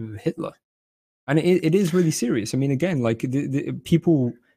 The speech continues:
measure these things in death rates, which I don't think you really should do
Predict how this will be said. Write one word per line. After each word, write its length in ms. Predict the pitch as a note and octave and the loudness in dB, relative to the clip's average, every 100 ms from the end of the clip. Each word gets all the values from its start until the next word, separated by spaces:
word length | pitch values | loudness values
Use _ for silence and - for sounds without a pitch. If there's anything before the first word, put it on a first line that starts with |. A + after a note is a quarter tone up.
| _ | _
measure 300 | B2 C3+ C3 | -2 0 0
these 240 | C3 B2+ A#2 | -2 -2 -2
things 300 | B2+ A#2+ A2+ | -4 -2 -2
in 140 | A2+ | -2
death 280 | A2 C3 - | -2 -4 -6
rates, 320 | G#2+ F#2+ G2 | -8 -8 -8
which 160 | A#2 A#2 | -6 -2
I 60 | A2+ | -2
don't 320 | A2+ B2+ B2 | 0 -2 -2
think 280 | - A2+ - | -4 -6 -4
you 120 | A2+ | -4
really 480 | A2+ A2+ G#2+ G#2 G#2 _ _ _ _ _ | -2 -2 -2 -6 -8 _ _ _ _ _
should 380 | - - A#2 A2+ | -6 -2 0 0
do 400 | A#2 A2 G#2 | 0 2 0